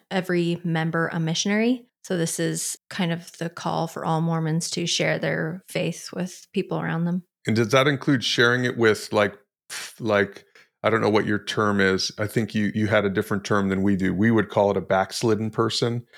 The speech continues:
Speaker 2: But 'cause in Utah, most, especially when you guys were growing up, most people were,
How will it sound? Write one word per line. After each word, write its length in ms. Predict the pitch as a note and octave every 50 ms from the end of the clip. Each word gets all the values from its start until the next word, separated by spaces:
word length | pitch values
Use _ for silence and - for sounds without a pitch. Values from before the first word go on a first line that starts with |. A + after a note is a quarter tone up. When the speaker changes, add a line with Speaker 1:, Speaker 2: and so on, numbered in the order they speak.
| - - _ _ _ _ _ _
Speaker 2:
But 260 | - A2 G#2 G2+ - - _ _ _ _ _ _ _ -
'cause 180 | - C3+ B2 C3+
in 100 | B2+ A#2+
Utah, 640 | C3 E3 F3+ - - D3+ B2 A2+ A2 A2 - - -
most, 420 | A2 A2 A2+ A#2 A#2+ A#2+ A2+ -
especially 400 | - A2 - - C#3+ C3+ - C3+
when 100 | A2+ G#2+
you 80 | A2+ A#2+
guys 200 | C3+ B2+ A2+ A2
were 60 | G#2+
growing 260 | F#2+ G2+ G#2 G2+ G2+
up, 120 | G#2 G2+ G#2+
most 260 | G#2+ A2 A2 - -
people 360 | - A2+ A2 - G#2 G2+ G2
were, 400 | G2 G2 G2 G2 G2 F#2+ -